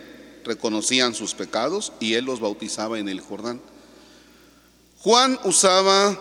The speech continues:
un vestido de pelo de camello ceñido con un cinturón de cuero y se alimentaba de saltamontes y miel silvestre. Proclamaba:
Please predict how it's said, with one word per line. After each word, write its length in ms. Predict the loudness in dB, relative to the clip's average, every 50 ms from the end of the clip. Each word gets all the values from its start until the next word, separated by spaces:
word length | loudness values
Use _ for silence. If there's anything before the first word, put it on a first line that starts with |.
| -4
un 140 | -4 -2 2
vestido 440 | 2 2 2 2 2 2 4 4 4
de 80 | 2 2
pelo 280 | 2 2 2 2 2
de 160 | 0 0 0
camello 480 | 0 -2 0 4 4 4 4 2 0 0
ceñido 560 | 0 -2 -2 -2 0 0 0 0 0 -2 -2
con 140 | -2 -2 -2
un 120 | -2 -2
cinturón 500 | -4 -4 -4 -4 -4 -2 -2 -2 -2 -2
de 120 | -4 -4 -6
cuero 380 | -2 0 0 2 2 0 -2
y 40 | -2
se 160 | -2 -4 -2
alimentaba 580 | -2 -2 -2 -4 -4 -6 -4 -2 -2 -2 0 -2
de 120 | -4 -4
saltamontes 800 | -4 -6 -6 -6 -6 -8 -6 -6 -4 -6 -6 -6 -8 -10 -10 -8
y 60 | -6 -6
miel 200 | -6 -6 -6 -6
silvestre. 640 | -8 -10 -10 -10 -8 -8 -8 -8 -8 -10 -12 -12 -12 -18 -20 -20 -20 -20 -20 _ _ _ _ _ _ _ _ _ _ _ _ _ _ _ _ _ _ -20 _ _ _ _
Proclamaba: 680 | -4 -4 -4 -2 -4 -4 0 2 2 4 4 2 -2